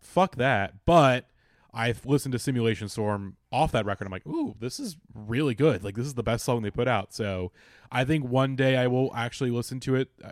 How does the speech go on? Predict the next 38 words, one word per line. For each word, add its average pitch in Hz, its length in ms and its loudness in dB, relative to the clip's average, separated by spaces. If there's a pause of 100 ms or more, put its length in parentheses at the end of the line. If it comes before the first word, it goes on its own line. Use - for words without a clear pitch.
probably 123 320 -2
at 117 100 -6
some 120 220 -4
point 123 300 -4
th-, 127 180 -8
before 127 260 -2
the 123 100 0
year 127 200 0
ends. 131 360 -4
But, 107 380 -6 (460)
uh, 104 200 -4 (160)
prior 156 500 2
to 131 80 -8
this 127 120 -6
new 131 80 -2
recent 117 220 -2
record, 92 160 -8
which 92 120 -18
again, 107 120 -6
I 90 80 -12
cannot 110 260 -4
say 107 140 -6
anything 127 220 -4
on, 143 280 -6 (400)
everything 131 260 0
I've 110 80 -2
heard 117 140 0
before 156 300 0
then, 160 260 0 (540)
it's 120 220 -8
like 107 400 -2 (340)
they 120 400 2
have 104 300 -4
continually 143 680 0
made 131 320 0
very 117 480 0
boring 117 480 0
music. 127 420 -2